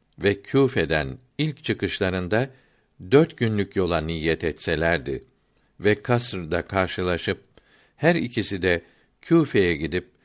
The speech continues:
bir gün kalıp sonra Bağdat'a gitselerdi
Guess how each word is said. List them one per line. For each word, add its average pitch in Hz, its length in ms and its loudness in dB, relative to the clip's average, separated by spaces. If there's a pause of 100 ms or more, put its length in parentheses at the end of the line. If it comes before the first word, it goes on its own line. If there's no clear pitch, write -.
(240)
bir 156 200 4
gün 117 220 0
kalıp 78 420 -4 (480)
sonra 117 580 2
Bağdat'a 101 500 2
gitselerdi 110 920 0